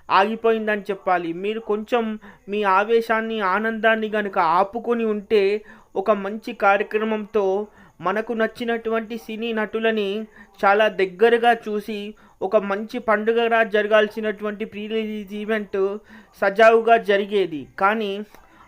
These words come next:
అభిమానులు అత్యుత్సాహం చూపించడం వల్ల ఈరోజు సినీ తారలను మనం ఎంతో దగ్గరగా చూసి,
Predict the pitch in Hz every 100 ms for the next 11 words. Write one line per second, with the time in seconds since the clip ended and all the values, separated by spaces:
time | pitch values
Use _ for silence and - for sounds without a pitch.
0 | 165 202 233 247 247 233 202 202 - 240
1 | - 226 233 226 - 220 226 226 233 220
2 | 214 196 208 190 175 196 - 214 - 208
3 | 220 220 214 202 196 190 202 196 190 -
4 | 208 240 240 214 226 226 214 202 202 214
5 | - - - 202 202 202 202 233 196 196
6 | 208 233 233 233 233 220 214 214 214